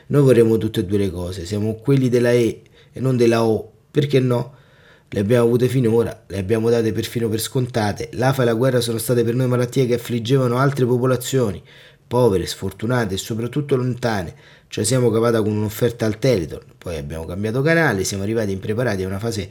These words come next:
in cui questo è messo a repentaglio. Peccato, e Mario Draghi lo sa, e allora si può volere la pace, whatever is stake, a qualunque costo. Questo sì, e va detto, senza alternative.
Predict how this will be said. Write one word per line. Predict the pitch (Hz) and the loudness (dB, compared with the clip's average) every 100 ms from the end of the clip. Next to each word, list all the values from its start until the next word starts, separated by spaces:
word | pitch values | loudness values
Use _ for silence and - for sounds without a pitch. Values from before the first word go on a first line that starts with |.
| - - - - | -16 -20 -20 -10
in | 98 | -4
cui | 117 107 | -2 -2
questo | - 143 - 139 - | 0 0 2 -2 -6
è | - | -4
messo | 127 104 - 117 | -2 -2 -2 -2
a | |
repentaglio. | 107 110 110 104 87 90 - - | 0 0 -2 -4 -6 -8 -14 -4
Peccato, | 120 - 104 101 | -4 -2 -2 0
e | 104 | -2
Mario | 120 123 | 0 0
Draghi | 127 131 123 | 2 2 0
lo | 113 | -2
sa, | 120 113 | -2 -2
e | 104 | -2
allora | 110 127 120 107 - - - | -2 0 2 0 -8 -20 -16
si | - 110 | -6 -2
può | 104 113 | 4 4
volere | 104 110 110 110 | 4 0 2 0
la | 107 107 | 0 -2
pace, | 120 113 104 95 - - - - - | -2 -2 -4 -6 -14 -20 -20 -20 -18
whatever | - 95 110 110 | -8 -4 -2 2
is | 110 104 | 2 0
stake, | - - 143 117 - - - | -4 2 4 4 2 -10 -12
a | - | -12
qualunque | - 120 117 117 113 | -4 -2 -2 -2 2
costo. | 139 120 95 - - - _ _ _ | 6 8 6 -6 -14 -20 _ _ _
Questo | - 135 - 135 | -6 -4 0 0
sì, | 131 - - | 0 -2 -6
e | - | -2
va | 131 | 0
detto, | 147 120 107 - - | 2 2 0 -4 -10
senza | - 151 147 | -2 2 2
alternative. | 135 113 190 - - - | 2 0 -2 -8 -12 -14